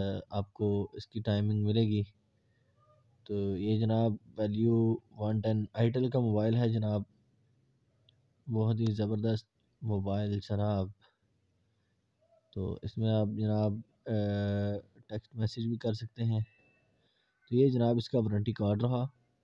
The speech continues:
एक साल की वारंटी है इसकी। ये जनाब इसकी बैटरी है, आम नॉर्मल बैटरी की तरह जो Nokia की बैटरी होती है। तो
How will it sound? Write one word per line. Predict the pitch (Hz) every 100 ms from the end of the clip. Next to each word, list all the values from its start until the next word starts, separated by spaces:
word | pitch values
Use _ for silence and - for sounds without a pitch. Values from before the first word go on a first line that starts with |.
| _ _ -
एक | 113 110
साल | 110 110
की | 110
वारंटी | 104 101 110
है | 117
इसकी। | 110 - 113 113 _ _ _ _ _ _ -
ये | 120 117
जनाब | 113 110 110
इसकी | 110 - 120
बैटरी | 107 104 101 123
है, | 120 113 110 _ -
आम | 107 107
नॉर्मल | 107 107 104 107
बैटरी | 107 104 110
की | 107
तरह | 107 107
जो | 104
Nokia | 104 104 - 107
की | 110
बैटरी | 104 101 -
होती | 110 104 - 104
है। | 107 104 _ _ _ _ _ _ _ _ -
तो | 104 101 101 98 101